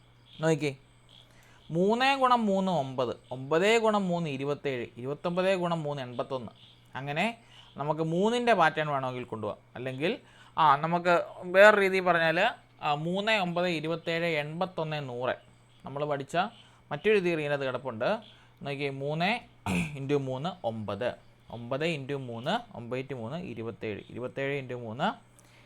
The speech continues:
എൺപത്തിയൊന്ന്. ഇവിടെ നൂറല്ലായിരുന്നു പറഞ്ഞത് കേട്ടോ. യെസ്, ഇനി അടുത്ത് വരേണ്ടത് എൺപത്തൊന്ന് ഇൻറ്റു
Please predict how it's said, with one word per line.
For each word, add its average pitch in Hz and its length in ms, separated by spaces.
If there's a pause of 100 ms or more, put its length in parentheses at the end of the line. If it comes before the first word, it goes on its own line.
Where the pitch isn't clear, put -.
(300)
എൺപത്തിയൊന്ന്. 156 600
ഇവിടെ 123 240
നൂറല്ലായിരുന്നു 110 560
പറഞ്ഞത് 98 180
കേട്ടോ. 143 160 (260)
യെസ്, 110 180 (320)
ഇനി 151 140 (100)
അടുത്ത് 147 240
വരേണ്ടത് 160 340
എൺപത്തൊന്ന് 165 480 (100)
ഇൻറ്റു 151 200